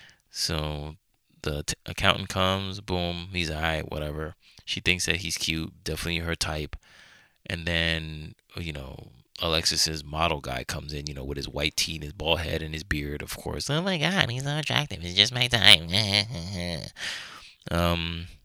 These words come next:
so, I mean, t-, to me, I mean, to me, he just looks like a dude that'll impregnate you. And, I mean, and that's it. I mean,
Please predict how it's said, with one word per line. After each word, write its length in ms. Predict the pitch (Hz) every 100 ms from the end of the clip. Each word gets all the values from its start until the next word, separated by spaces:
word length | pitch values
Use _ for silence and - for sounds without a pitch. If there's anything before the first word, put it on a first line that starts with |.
| _ _ _ _ _ _ _ _ _ _ - - _
so, 500 | - - 76 78 78 80
I 60 |
mean, 280 | 92 87 82
t-, 100 | 78 -
to 120 | -
me, 200 | 92 92 95
I 60 |
mean, 220 | 95 87
to 120 | - 85
me, 240 | 113 95
he 160 | 80 87
just 180 | 92 85
looks 140 | 85
like 140 | 82
a 40 | 78
dude 180 | 82 78
that'll 240 | 76 71
impregnate 500 | 67 82 80 76 53
you. 160 | 62 64
And, 240 | 65 69
I 40 | 76
mean, 160 | 67
and 140 | 64 58
that's 200 | 64 -
it. 180 | 65 -
I 40 |
mean, 240 | 113 117